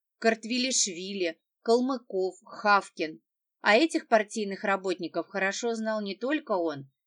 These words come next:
их знали и в республиках. Гикала, Эфендиев, Кулиев, Нариманов, Султанов,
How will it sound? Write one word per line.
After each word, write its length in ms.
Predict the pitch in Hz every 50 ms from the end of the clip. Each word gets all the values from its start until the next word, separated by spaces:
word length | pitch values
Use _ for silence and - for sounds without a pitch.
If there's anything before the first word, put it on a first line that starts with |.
| _ -
их 180 | 202 202 180
знали 340 | 180 196 202 220 247 262 254
и 80 | 254 240
в 40 | 226
республиках. 960 | 233 262 254 - - - 254 220 165 160 151 - - 156 139 135 - _ _ _ _ _ _ _ _ _ _
Гикала, 880 | - - 165 196 262 269 - - 202 190 190 196 202 196 185 175 170 - _ _ _ _ _ _ _ _
Эфендиев, 1000 | - 233 226 - 277 262 226 208 202 156 160 165 185 214 220 185 165 - - - _
Кулиев, 680 | - 247 262 240 185 175 196 220 202 160 - - -
Нариманов, 760 | 190 190 214 233 269 240 208 175 175 180 175 175 160 151 -
Султанов, 760 | - - - 233 254 262 240 _ - 185 185 190 175 165 151